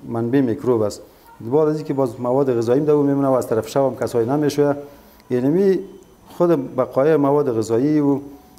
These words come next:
میکروبایی که فلورای نرمال در جوف دهن است، گفتیم، از او استفاده می‌کنه. باز در اکثر یک نوع میکروبایی است که یک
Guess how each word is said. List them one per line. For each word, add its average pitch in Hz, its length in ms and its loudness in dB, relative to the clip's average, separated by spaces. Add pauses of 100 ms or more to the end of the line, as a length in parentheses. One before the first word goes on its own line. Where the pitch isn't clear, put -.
میکروبایی 113 520 0
که 127 320 0 (160)
فلورای 107 300 0
نرمال 107 360 -2
در 110 80 0
جوف 101 260 -4
دهن 110 260 -4
است، 135 180 -6
گفتیم، 131 260 -8
از 131 80 -4
او 131 60 -10
استفاده 123 440 -6
می‌کنه. 131 360 -8 (640)
باز 131 220 0
در 127 200 0 (180)
اکثر 131 360 -2
یک 127 260 -2
نوع 113 160 -2
میکروبایی 113 500 0
است 139 160 0
که 123 120 -2
یک 113 80 -2